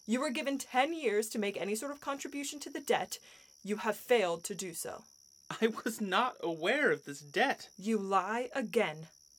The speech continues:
Speaker 1: Abner Dubois the fourth, I hereby sentence you to death.
Speaker 2: Death? What gives you the right?
Speaker 1: Do you have anything to say for yourself?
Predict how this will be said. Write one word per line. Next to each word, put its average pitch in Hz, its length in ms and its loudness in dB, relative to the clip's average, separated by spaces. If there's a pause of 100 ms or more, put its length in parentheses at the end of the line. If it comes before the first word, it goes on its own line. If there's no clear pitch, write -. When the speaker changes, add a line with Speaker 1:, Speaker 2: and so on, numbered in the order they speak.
(520)
Speaker 1:
Abner 254 320 8
Dubois 226 360 6
the 220 80 -6
fourth, 269 360 4
I 226 120 0
hereby 220 320 6
sentence 226 420 0
you 220 120 -2
to 220 120 -8
death. 190 380 0 (180)
Speaker 2:
Death? 185 380 -4 (640)
What 247 160 2 (200)
gives - 360 -6
you 247 120 -6
the 196 140 -6
right? 240 500 -4 (640)
Speaker 1:
Do 202 120 -4
you 208 80 2
have 220 220 -2
anything 226 360 0
to 220 80 0
say 220 220 2
for 226 100 -4
yourself? 247 440 -2